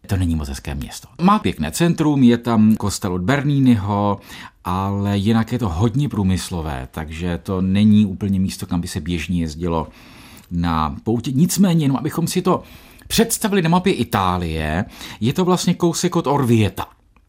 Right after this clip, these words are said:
Jo, tam, co jsme byli nedávno za těmi památkami gotickými. No a právě v Terni byl zřízen roku šestnáct set šest první mužský klášter v Itálii.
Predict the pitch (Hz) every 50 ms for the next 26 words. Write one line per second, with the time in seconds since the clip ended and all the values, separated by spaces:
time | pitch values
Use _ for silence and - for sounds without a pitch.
0 | _ _ - 113 117 104 - - 107 110 107 - 110 - - 117 104 95 98 101
1 | 98 95 90 85 92 92 92 90 90 92 92 92 90 82 - - - - - -
2 | 98 92 85 85 85 85 - - 87 92 90 87 82 87 82 80 - - - 87
3 | 82 82 82 78 76 76 76 73 76 73 - - 90 - - - - - 82 82
4 | 73 69 65 - _ - - - _ - - - 208 214 - - - - 165 190
5 | 175 147 90 - - _ - 113 127 143 175 175 180 180 185 185 185 190 202 -
6 | - - - - - - - - - 82 78 120 131 156 165 165 165 160 160 151
7 | 143 - - - - - 90 82 76 80 87 92 95 - - 123 170 175 170 156
8 | 156 165 165 160 165 143 135 127 135 147 147 143 - 147 127 - - - 127 117
9 | - - 156 147 143 143 135 - - - - - - - 131 131 - - - -
10 | - - - - - - - - - - - - 180 156 139 123 107 85 78 76
11 | 76 85 107 117 - - - - - 127 110 - - 90 92 95 98 - - -
12 | 104 92 85 87 - - - - 87 85 - - 87 92 92 90 92 90 87 80
13 | 71 67 64